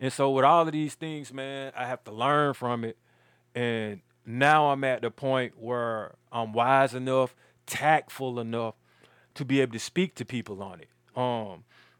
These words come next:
I don't wanna just speak about trending things. I don't wanna speak about who scored the most points,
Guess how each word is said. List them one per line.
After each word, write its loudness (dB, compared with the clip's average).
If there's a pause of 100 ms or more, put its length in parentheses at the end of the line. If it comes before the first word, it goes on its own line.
(120)
I 4
don't 4
wanna 6
just -8
speak -4
about -2
trending -6
things. -10
I -4
don't 0
wanna 2
speak -8
about -2
who -2
scored -2
the -8
most -6
points, -6